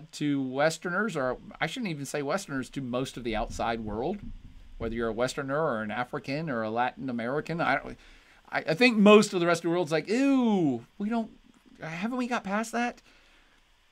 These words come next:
You're corralling up an ethnic group and penning them in like animals and taking their blood? That's not, that's, ew, that's not cool.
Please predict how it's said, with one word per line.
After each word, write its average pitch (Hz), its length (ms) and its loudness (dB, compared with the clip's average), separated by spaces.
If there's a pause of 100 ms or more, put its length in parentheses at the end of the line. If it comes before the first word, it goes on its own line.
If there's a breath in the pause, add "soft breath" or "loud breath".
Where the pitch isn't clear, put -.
(120)
You're 147 200 -4
corralling 165 560 0
up 165 140 0
an 147 140 -8
ethnic 165 340 -8
group 214 420 -8
and 123 300 -8 (500)
penning 170 340 -2
them 151 140 -2
in 156 120 -2
like 139 220 -2
animals 180 720 -2 (340)
and 139 100 -4
taking 180 300 -4
their 160 140 0
blood? 208 480 4 (920 soft breath)
That's 320 380 4
not, 220 380 4
that's, 285 600 -4
ew, 247 680 2 (120)
that's 294 220 -4
not 226 240 4
cool. 202 520 4